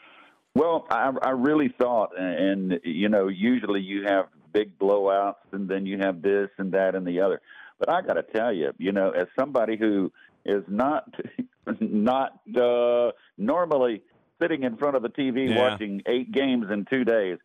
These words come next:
Speaker 1: I really enjoyed it. I really thought you guys just did a super job, uh, on G P B. It was, it was a lot of fun, great games. I, I don't know how you can improve on any of the games. I, I really don't. I, I just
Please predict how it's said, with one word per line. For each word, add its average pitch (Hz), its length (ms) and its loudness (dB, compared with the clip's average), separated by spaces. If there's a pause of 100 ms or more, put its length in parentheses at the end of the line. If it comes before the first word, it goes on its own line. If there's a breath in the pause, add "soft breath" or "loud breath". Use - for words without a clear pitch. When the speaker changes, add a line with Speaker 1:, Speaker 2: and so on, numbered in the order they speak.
(300 loud breath)
Speaker 1:
I 165 140 0
really 127 440 2
enjoyed 87 420 0
it. 73 100 0
I 120 80 2
really 117 260 -2
thought 95 300 0
you 110 200 -2
guys 90 340 0 (120)
just 92 200 -2 (140)
did 104 200 2
a 90 80 -2 (200)
super 147 300 0
job, 98 440 2 (440 soft breath)
uh, - 40 0
on 90 440 -2
G 98 140 0
P 95 180 -2
B. 98 420 2
It 101 120 2
was, 85 240 -2 (240)
it 95 140 0
was 85 180 -2 (100)
a 76 80 2
lot 92 320 0
of 110 160 -2
fun, 110 360 0 (340 soft breath)
great 120 420 0
games. 107 380 -2 (320 soft breath)
I, 90 400 0
I 117 40 -2
don't 123 140 -4
know 104 100 -6
how 104 160 -2
you 101 140 -4
can 90 160 -6
improve 95 460 -2
on 85 300 -2 (120)
any 98 240 0
of 71 80 -2
the 76 80 -4
games. 76 400 -4
I, 80 140 2 (100)
I 82 80 0
really 85 340 0
don't. 80 240 0
I, 78 100 2 (120)
I 90 120 0
just 90 200 -14